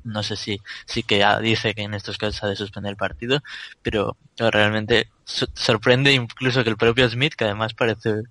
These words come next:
parece, porque ya ha, ha protagonizado varios episodios, pero parece un hombre tranquilo,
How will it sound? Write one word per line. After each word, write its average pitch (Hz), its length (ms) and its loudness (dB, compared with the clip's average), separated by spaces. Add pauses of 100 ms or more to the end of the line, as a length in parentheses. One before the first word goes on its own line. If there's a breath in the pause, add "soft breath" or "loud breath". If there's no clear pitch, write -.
(360 soft breath)
parece, 123 480 2
porque 113 280 -6
ya 113 400 2
ha, - 200 -4
ha - 200 -2
protagonizado 117 520 0
varios 113 200 0
episodios, 117 540 -6
pero 113 160 -8
parece 110 380 -2
un 113 60 -4
hombre 110 220 -4
tranquilo, 110 600 -6